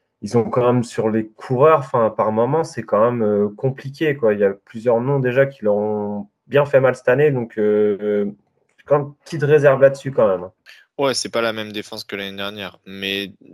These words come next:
Speaker 2: t-, clairement, c'est, pour moi, c'est plus une équipe qui va être, euh, menée par l'attaque et la défense va, va faire les stops derrière ou va faire les, les interceptions derrière. Ça reste une bonne défense, c'est pas, mais c'est pas l'unité dominante que c'était,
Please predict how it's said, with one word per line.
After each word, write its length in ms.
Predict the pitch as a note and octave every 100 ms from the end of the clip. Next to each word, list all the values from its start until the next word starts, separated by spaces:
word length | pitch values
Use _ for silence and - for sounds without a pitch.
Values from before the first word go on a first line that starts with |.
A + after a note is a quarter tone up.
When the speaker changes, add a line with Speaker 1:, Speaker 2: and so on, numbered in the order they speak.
| G2+
Speaker 2:
t-, 80 | -
clairement, 300 | - A2+ B2
c'est, 160 | A2+ -
pour 140 | G#2
moi, 100 | G#2
c'est 100 | F#2+
plus 260 | F#2+ G2+ G2
une 60 |
équipe 260 | F#2+ - G#2
qui 140 | - F#2+
va 80 |
être, 220 | F2+ - F2+
euh, 220 | F2+ F2+ _ _ _
menée 420 | G2 G2 G2+ G#2+ G#2
par 200 | G2 F#2+
l'attaque 500 | F#2+ - A2 G2+ F#2
et 60 |
la 140 | F#2 F2
défense 440 | G2+ - G#2+ F#2+
va, 300 | F#2+ F2+ F2+
va 140 | F2+
faire 180 | F2+ F#2+
les 120 | F2+
stops 300 | F#2 - G2
derrière 440 | F#2+ F#2+ G2+ G#2 G2
ou 160 | F#2
va 120 | F2 F2
faire 220 | - F2+
les, 160 | F2+
les 220 | - F2+ F#2+
interceptions 600 | F#2+ F2+ - G2 - F#2
derrière. 440 | F2 F#2 G#2+ - _ _ _ _ _ _ _
Ça 160 | - G2+
reste 200 | G2+ -
une 180 | G#2+
bonne 280 | G2 A2 G#2+
défense, 500 | G#2+ G#2+ B2 A#2+ -
c'est 160 | - E2+
pas, 460 | F#2 F#2+ F#2 F#2 F#2
mais 120 | F#2
c'est 120 | G2
pas 140 | G#2
l'unité 400 | G#2 G2+ G2 G2+
dominante 480 | F#2+ G#2 G2+ G#2 G#2
que 100 | -
c'était, 640 | F#2 F2+ - F#2 F2 F2